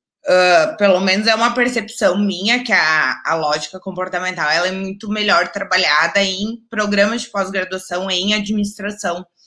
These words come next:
porque grande parte dos economia, economistas ainda segue a teoria neoclássica. A gente não vê tantos economistas, ah, que realmente estudam a lógica comportamental. Claro que hoje tem aumentado muito,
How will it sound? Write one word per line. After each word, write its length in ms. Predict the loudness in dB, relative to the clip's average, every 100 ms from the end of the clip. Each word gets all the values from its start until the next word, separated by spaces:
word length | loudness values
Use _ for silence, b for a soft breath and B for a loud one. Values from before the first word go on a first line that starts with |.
| b b
porque 520 | _ 0 4 4 4 2
grande 320 | 2 2 0
parte 200 | 0 0
dos 100 | 0
economia, 760 | 0 0 -2 -4 -2 -2 -4 -6
economistas 720 | -6 -4 -6 -6 -6 -8 -2
ainda 360 | 0 2 2 0
segue 400 | 0 0 2 2
a 100 | 0
teoria 340 | 2 2 2
neoclássica. 880 | 2 2 0 0 0 0 -4 -10 -10 -8
A 60 | -10
gente 280 | -10 -10
não 140 | -8 -4
vê 240 | -4 -2 2
tantos 360 | 2 2 -2
economistas, 1040 | -6 -4 -6 -4 -6 -8 -8 -4 -4 -6 -18 b b b b -2
ah, 140 | 0 0
que 160 | 2
realmente 520 | 4 4 4 0 0
estudam 760 | -4 -6 -4 -2 2 2 0 0
a 200 | 2 4
lógica 560 | 4 4 2 -2 -6 -8
comportamental. 880 | -6 -6 -6 -6 -8 -4 -4 -4 -2
Claro 300 | -2 -2 -2
que 120 | 0
hoje 320 | 0 0 -4
tem 320 | -2 -2 -4 -4
aumentado 640 | -4 -4 -4 -2 -2 -2
muito, 580 | -6 -8 -8 -6 -4 -4